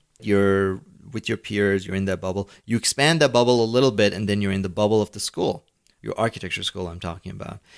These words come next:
And you know everyone in there. And then you expand that bubble, and that doesn't happen very often, where that bubble grows bigger and you know people in your university, whether it's the fine arts department, the engineering department, biology.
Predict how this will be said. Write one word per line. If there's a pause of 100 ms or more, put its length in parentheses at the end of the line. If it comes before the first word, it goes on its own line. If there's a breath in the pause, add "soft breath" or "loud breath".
(220 soft breath)
And
you
know
everyone
in
there.
And
then
you
expand
that
bubble, (300)
and
that
doesn't
happen
very
often,
where
that
bubble
grows
bigger
and (280)
you
know
people
in
your
university,
whether
it's
the
fine
arts
department,
the
engineering
department,
biology.